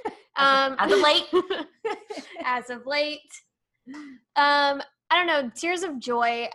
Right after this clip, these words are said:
Speaker 2: I think someone, um, actually commented this. I'll have to look and see who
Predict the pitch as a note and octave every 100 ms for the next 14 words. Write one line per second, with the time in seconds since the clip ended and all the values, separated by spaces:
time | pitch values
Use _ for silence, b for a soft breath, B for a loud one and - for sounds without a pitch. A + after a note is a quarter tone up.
0 | - B3 D4 D4+ - _ _ _ _ _
1 | _ _ - D#4+ F4 G4 D#4+ C#4 C4 C4
2 | C#4+ B3+ A#3+ A#3 A3+ A3 G#3 A3 G#3+ G#3+
3 | A3 G3 - _ _ _ - A#3 B3 A#3+
4 | A#3 A3+ - A#3 A3 G#3+ - _ A3+ C4